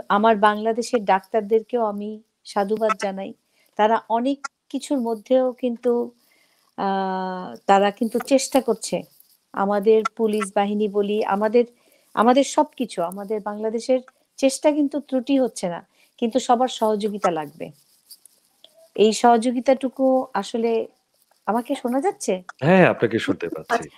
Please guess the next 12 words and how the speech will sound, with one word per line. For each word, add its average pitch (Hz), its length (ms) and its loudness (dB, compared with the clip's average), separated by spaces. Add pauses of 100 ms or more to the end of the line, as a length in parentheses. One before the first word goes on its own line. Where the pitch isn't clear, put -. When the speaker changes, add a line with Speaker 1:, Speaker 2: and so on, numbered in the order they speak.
Speaker 3:
আমার 311 220 2
Speaker 1:
আচ্ছা। 190 120 0
Speaker 2:
আপনাকে 190 380 6
শুনতে 175 380 6
শুনতেই 208 440 6
পৃথিবীর 175 500 2 (440)
বিভিন্ন 143 460 4
প্রান্তে 147 540 4
কোথাও 135 440 0 (520)
রাত 107 320 4
হচ্ছে, 139 320 0 (260)
কোথাও 120 380 4